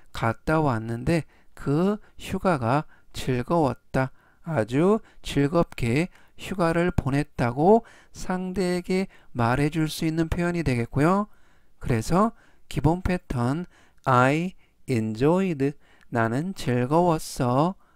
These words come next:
그리고 my vacation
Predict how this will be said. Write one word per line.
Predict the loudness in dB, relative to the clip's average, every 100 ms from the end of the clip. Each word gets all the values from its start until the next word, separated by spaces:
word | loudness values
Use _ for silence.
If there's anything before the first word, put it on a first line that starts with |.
| _ _ -4
그리고 | 0 2 2 2 0 -6 -20 -20 _ -12 0
my | 4 4 4 2
vacation | 6 6 6 -2 -2 -2 -2 0 0 0 -2